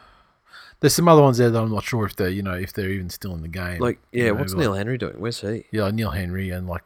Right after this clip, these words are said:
Speaker 1: and Matthew Elliott and, like, guys like that.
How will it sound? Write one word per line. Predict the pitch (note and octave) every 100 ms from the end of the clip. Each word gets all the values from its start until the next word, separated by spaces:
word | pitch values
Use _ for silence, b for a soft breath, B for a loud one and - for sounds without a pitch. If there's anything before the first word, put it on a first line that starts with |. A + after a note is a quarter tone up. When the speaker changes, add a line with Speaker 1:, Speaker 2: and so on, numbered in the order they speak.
| F#2+
Speaker 1:
and | F#2+ F#2+
Matthew | F2+ - G2 F2+
Elliott | F#2 F#2 F2+ E2
and, | G#2+ F#2+ F2
like, | F2 -
guys | F#2+ F#2+ E2+
like | F2+
that. | G2 F2+ E2+